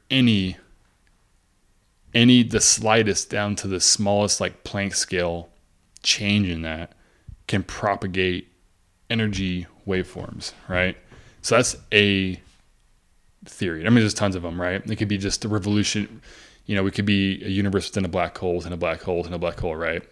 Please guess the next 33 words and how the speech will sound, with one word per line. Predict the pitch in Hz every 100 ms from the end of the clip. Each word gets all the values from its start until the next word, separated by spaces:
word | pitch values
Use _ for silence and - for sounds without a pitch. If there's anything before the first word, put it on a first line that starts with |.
| -
They | 101
just | 92 -
propagate | 95 90 90
more | 85
universes | 87 85 87 - -
through | 87
black | 85 82
holes. | - 98 101 92 - - - _ _ _ _ -
Every | 113 104
universe | 98 98 98 92
could | -
have | 92 87
slightly | 95 98
different | 92 98 98 95
laws | 90
of | 87 - - - - - - - - -
physics. | - 117 113 113 - - 110
You |
know, | 98 90
gravity | 98 95
could | 90
be | 90
stronger | - 110 101 98 98
or | 87
weaker. | 98 98 98 98 95 87 -
Um, | 92 85 82 87 - -
gravity | 98 92 90
bleeds | 90 85 -
dimensions, | 92 92 - 95 95
whatever, | 87 92 85 85
you | 85 95
know. | 87 82 82 - - - - -
So | - 120 98 90